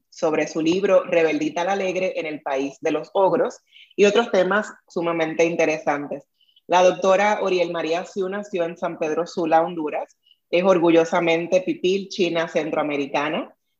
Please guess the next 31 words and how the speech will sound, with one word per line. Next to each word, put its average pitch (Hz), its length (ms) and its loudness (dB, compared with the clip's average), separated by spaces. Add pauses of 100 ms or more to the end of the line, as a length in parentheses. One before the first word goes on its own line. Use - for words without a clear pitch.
de 165 140 2
madre 160 340 2
pipil 160 360 0
salvadoreña 147 720 -2
guatemalteca 147 880 -6 (260)
y 165 120 0
de 165 140 4
padre 208 360 0
chino 160 300 -4
nicaragüense. 147 880 -4 (400)
En 160 160 -6
mil 165 140 0
novecientos 170 520 0
noventa 165 380 -2
y 170 80 -4
siete 226 420 -4
se 180 160 -8
vio 156 160 -6
la 170 140 -4
necesidad 208 600 -2
de 185 120 2
salir 151 300 -6
de 160 100 -6
su 175 160 -10
país - 420 0 (360)
y 180 100 4
emigró 180 320 2
a 170 60 4
Los 196 240 -2
Ángeles, 180 400 -6
California. 143 760 -6